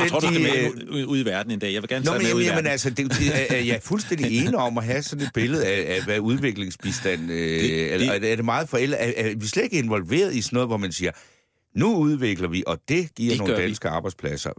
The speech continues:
Speaker 1: Jo, og det
Speaker 2: Og
Speaker 1: gør
Speaker 2: det
Speaker 1: vi
Speaker 2: virker
Speaker 1: også, og
Speaker 2: ikke
Speaker 1: jeg siger
Speaker 2: altid.
Speaker 1: jo også åbent og ærligt, det her handler om at, at, at bekæmpe fattigdommen og fremme menneskerettighederne i verdens fattige lande. Men det handler også om, om os selv, fordi det her skal jo også give vækst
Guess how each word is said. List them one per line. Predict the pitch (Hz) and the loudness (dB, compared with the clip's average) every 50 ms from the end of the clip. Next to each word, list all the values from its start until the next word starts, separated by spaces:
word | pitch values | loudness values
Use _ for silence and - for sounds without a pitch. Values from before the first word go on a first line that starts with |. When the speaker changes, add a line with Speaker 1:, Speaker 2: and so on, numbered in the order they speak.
| - - - - 104 87 | -14 -20 -10 -8 -4 -2
Speaker 1:
Jo, | 190 | -2
og | 180 | -2
det | - - | 0 -2
Speaker 2:
Og | - - | 0 0
Speaker 1:
gør | 170 | 2
Speaker 2:
det | - | 2
Speaker 1:
vi | - - | 2 2
Speaker 2:
virker | - - | 2 2
Speaker 1:
også, | - 101 | 2 2
og | 90 | 2
Speaker 2:
ikke | 92 - | 2 2
Speaker 1:
jeg | - | 2
siger | - - 190 180 | 0 0 0 0
Speaker 2:
altid. | 156 113 | 0 0
Speaker 1:
jo | 95 | 0
også | 107 127 - | -2 -2 -4
åbent | - 107 107 120 151 165 143 | -2 0 0 0 0 0 -2
og | 92 | -2
ærligt, | 80 78 82 98 117 123 - - - - - _ _ - | -2 -2 -2 -4 -4 -8 -8 -12 -20 -20 -20 _ _ -2
det | 107 123 | 0 2
her | 156 147 | 2 2
handler | 120 107 110 123 127 107 | 0 -2 -2 0 0 0
om | 101 101 - - _ _ _ - | 0 0 -2 -4 _ _ _ -6
at, | 98 92 90 - - - - - | -4 -4 -4 -6 -12 -16 -8 -4
at, | 95 87 85 - - 85 | -4 -4 -4 -4 -6 -8
at | 85 76 - _ _ _ | -8 -8 -10 _ _ _
bekæmpe | - 95 - 139 160 - - | -6 -2 -2 -2 -2 -2 -2
fattigdommen | - 85 90 90 110 104 92 87 87 87 - | -2 -2 -2 -2 -2 -2 -2 -2 -2 -4 -4
og | - - | -6 -6
fremme | - - 80 104 117 107 | -4 -2 0 2 2 2
menneskerettighederne | 85 80 87 - - 92 82 80 82 80 80 80 80 80 - - | 2 0 -2 -2 -2 -2 -2 -2 -4 -4 -4 -4 -6 -6 -6 -6
i | - 85 76 | -6 -2 -2
verdens | 78 78 78 82 101 - - | 0 -2 0 0 -2 -4 -4
fattige | - 80 78 90 92 | -4 -4 -2 -2 -2
lande. | 78 73 76 80 92 - _ _ _ _ _ _ _ _ _ | -2 -2 -4 -6 -6 -8 _ _ _ _ _ _ _ _ _
Men | - 87 78 | -2 0 0
det | - 78 | 0 0
handler | 76 85 104 95 | 0 2 2 2
også | 85 87 - 117 101 98 85 | 2 2 0 -2 -2 -2 -6
om, | - - - _ | -10 -12 -12 _
om | 85 82 76 | -6 -6 -4
os | 71 - | -4 -2
selv, | - 92 - - - - _ _ _ _ _ _ _ _ - | -2 -2 -2 -4 -6 -14 _ _ _ _ _ _ _ _ -6
fordi | 110 - 98 90 - - | -2 0 0 -2 0 0
det | 90 92 | 0 2
her | 117 123 107 87 - | 2 2 0 0 -4
skal | - - - 92 | -10 -6 -4 -4
jo | - | -2
også | - 92 113 - - | 0 0 -2 -2 -2
give | - 117 85 | -2 -2 0
vækst | 85 98 - - - - | 0 0 0 -2 -8 -10